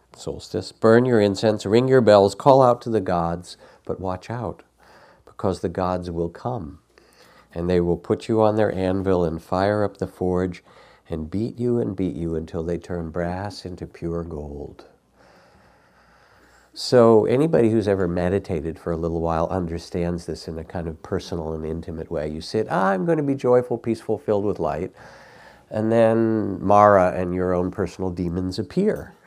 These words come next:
as well. Yes, you have beautiful light, but also you have your worries and anxieties,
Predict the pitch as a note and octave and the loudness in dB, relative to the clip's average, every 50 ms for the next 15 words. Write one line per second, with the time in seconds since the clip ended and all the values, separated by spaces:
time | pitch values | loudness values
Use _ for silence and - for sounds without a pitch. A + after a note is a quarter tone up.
0 | - - F2 F#2 F2+ G#2+ A#2 B2+ D#3 D#3+ G#2+ D#2 D2+ D2+ D#2+ D#2+ E2+ F2+ - - | -18 -12 -10 -10 -6 -4 -2 0 0 0 0 -2 -2 -2 -2 -2 -2 -4 -4 -6
1 | A2 G2+ G#2+ G#2 F#2+ F#2 F2 E2+ E2+ F2+ F2 - G#2 F#2+ E2+ E2 D#2+ D#2+ F2 F#2+ | -4 -2 -2 -2 -4 -4 -4 -4 -2 -4 -4 -2 -2 -2 -2 0 0 0 -2 -2
2 | F#2 - F#2 E2+ F2 F2+ F#2 F#2 - G2+ F#2+ F#2 F2+ E2+ E2+ F2 D#2+ D#2+ E2+ F2 | -4 -6 -4 -2 -2 -2 -2 -4 -4 -4 -4 -2 -4 -4 -4 -4 -6 -4 -4 -4
3 | E2+ F2+ F#2 F#2 F2+ F2 F#2 G2 G2+ G2+ A2 A2 A2+ A2+ A2+ A2+ G#2+ F2 D#2 D2+ | -2 0 0 2 2 4 4 2 0 -2 -4 -4 -4 -2 -4 -4 -4 -4 -4 -4
4 | D2+ D2+ D#2+ E2 F#2+ G#2+ A2 - - - - | -2 -2 -4 -4 -4 -4 -6 -8 -12 -20 -20